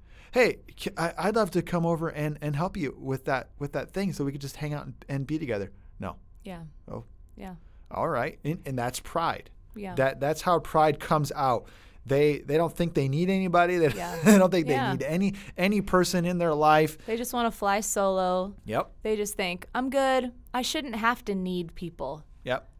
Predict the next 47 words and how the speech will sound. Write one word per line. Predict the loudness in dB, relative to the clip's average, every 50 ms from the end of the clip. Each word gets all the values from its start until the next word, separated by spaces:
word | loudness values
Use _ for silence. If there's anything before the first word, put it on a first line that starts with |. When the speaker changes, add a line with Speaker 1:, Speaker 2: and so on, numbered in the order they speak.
| -16 -6 -2
Speaker 2:
But | -2 -2 0 0
the | 0 0
Lord | 2 2 2 0 0 -2
made | -4 -4 -2 -2
us | -2 -4 -4
to | -6 -4 -2
live | -2 -2 -2
in | -4 -6 -6
community | -6 -8 -8 -8 -6 -6 -4 -4 -2 -2 -4
with | -4 -4 -6
each | -8 -6 -4 -4
other. | -4 -4 -4 -6 -8 -6
Speaker 1:
Yeah. | -6 -4 -4 -4 -4 -2
Speaker 2:
And | -2 0 0 0 0
the | 0
scripture | -2 -4 -6 -6 -6 -6 -6
talks | -2 -2 -2 -2 0 0
about | 0 2 2 0 0
iron | -2 -2 0 0 0 0 0 0
sharpening | -2 0 0 0 0 0 0 -2 -2 -2 -2 -2
iron, | -2 0 0 0 0 0 -2 -2
like, | -2 -4 -4 -2 2
all | 4 6 6 6
the | 4 2 0
benefits | 0 0 0 0 -2 -4 -2 -2 -2 -2 -4 -6 -8
of | -8 -8 -2
having | 2 4 4 4 2 0 -4 -6
people | -6 -6 -6 -6 -4 -4 -4 -4
in | -4 -4 -4 -4 -4
your | -4 -2 -2
life. | 0 2 2 2 2 2 0 -2 -6 -10 -16 -18 -18 -20 -20 -20 -20 -20 -20 -20 -16 -14
If | -12 -8
you | -4 -2 0
have | 0 2 2
that | 2 0 -2 -2 -4
prideful | -4 0 0 0 0 -2 -4 -4 -4 -2 -2 0 2
attitude | 2 2 2 2 -2 -4 -6 -6 -6 -6
about | -4 -2 0 0 0 -2
you, | -2 -4 -4 -4
or, | -4 -2
"I | -2 0
don't | 0 0 0 0
need | -2 -4 -4 -6
people, | -6 -8 -8 -6 -6 -8 -8 -8 -10 -14 -20 -20 -20 -20 -20 -20 -20 -20 -18 -12
you | -8 -6
know, | -4 -4 -4 -4 -4
I, | -4 -4 -4